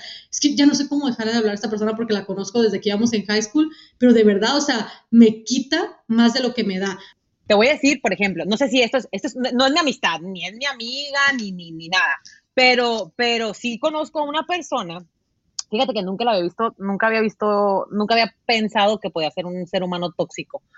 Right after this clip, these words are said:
Speaker 2: o tóxica.
Speaker 1: <laughs>
Speaker 2: Este, <laughs> pero sí, esta persona que yo conozco, de repente te ve y en el mejor plan, ¿eh? O sea, en el mejor plan, con una sonrisa en el rostro, súper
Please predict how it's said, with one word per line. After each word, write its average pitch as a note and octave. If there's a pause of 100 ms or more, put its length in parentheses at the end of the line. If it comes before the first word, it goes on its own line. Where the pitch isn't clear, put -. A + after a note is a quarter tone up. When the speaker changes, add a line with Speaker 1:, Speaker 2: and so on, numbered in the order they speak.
(220)
Speaker 2:
o D#3+
tóxica. - (180)
Speaker 1:
<laughs> -
Speaker 2:
Este, G#3
<laughs> -
pero A#3+
sí, C4
esta A#3+
persona A#3+
que E3
yo F#3
conozco, G#3
de F3+
repente F#3
te F#3+
ve A3+ (600)
y A#3 (340)
en A3+
el G#3+
mejor A3
plan, D#4
¿eh? E4 (100)
O G3+
sea, A#3
en G#3+
el G#3+
mejor A3
plan, D#4
con A#3+
una A#3
sonrisa C#4+
en D#4+
el B3+
rostro, B3
súper B3+